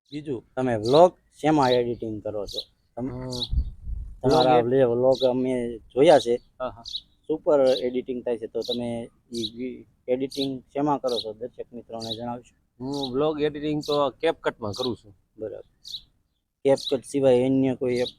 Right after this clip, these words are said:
Speaker 2: અ, પહેલા શરૂઆતમાં હું Kind Master વાપરતો હતો,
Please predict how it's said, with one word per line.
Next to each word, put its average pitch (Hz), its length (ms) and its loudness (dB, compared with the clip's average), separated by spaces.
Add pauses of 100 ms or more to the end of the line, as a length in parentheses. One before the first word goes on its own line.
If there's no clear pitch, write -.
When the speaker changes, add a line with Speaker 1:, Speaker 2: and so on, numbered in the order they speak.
(280)
Speaker 2:
અ, 135 180 -8
પહેલા 151 360 -4
શરૂઆતમાં 156 640 -2
હું 151 300 -4
Kind 147 180 0
Master 123 280 -4
વાપરતો 113 420 -4
હતો, 135 220 -12